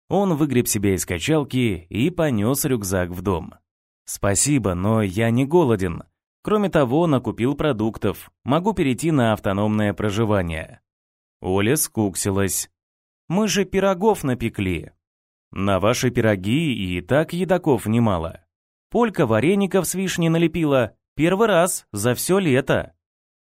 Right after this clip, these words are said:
"Вареников?" Он выглянул из дома.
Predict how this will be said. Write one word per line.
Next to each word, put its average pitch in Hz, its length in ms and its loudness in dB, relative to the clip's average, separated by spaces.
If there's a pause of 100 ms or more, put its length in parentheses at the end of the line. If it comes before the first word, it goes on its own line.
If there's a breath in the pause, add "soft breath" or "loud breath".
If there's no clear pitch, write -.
"Вареников?" 95 1200 0 (560)
Он 135 300 0
выглянул 175 480 -2
из 156 160 -2
дома. 98 500 0